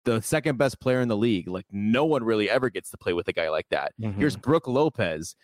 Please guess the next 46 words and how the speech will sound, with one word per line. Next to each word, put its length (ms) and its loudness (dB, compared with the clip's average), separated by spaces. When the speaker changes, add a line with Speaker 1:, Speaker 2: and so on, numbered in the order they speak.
Speaker 1:
a 100 0
guy 240 0
who 80 2
was 160 2
just 260 0
in 160 2
the 120 6
defensive 540 0
player 180 2
of 80 2
the 60 4
year, 180 2
top 400 -6
three 180 0
defensive 440 -2
player 220 2
of 60 0
the 80 4
year 180 4
campaign. 480 -4
Here's 200 2
Chris 360 -2
Middleton, 420 2
a 60 2
guy 260 0
who 120 4
was 160 2
proven 440 2
to 80 2
be 120 4
a 40 2
number 280 2
two 280 0
on 100 0
a 60 -2
championship 540 -2
team. 320 2
Like, 140 -4
sure, 220 -2
he 80 2
hasn't 220 0
been 120 2
as 140 0
good 200 0
lately, 320 2
but 180 -2